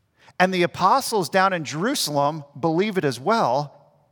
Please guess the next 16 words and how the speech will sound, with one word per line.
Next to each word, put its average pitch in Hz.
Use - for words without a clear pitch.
if 180
he 247
had 277
talked 233
about 185
that 180
eleven 185
years 196
ago, 123
but 180
something 233
had 165
changed 220
with 160
the 160
apostles 196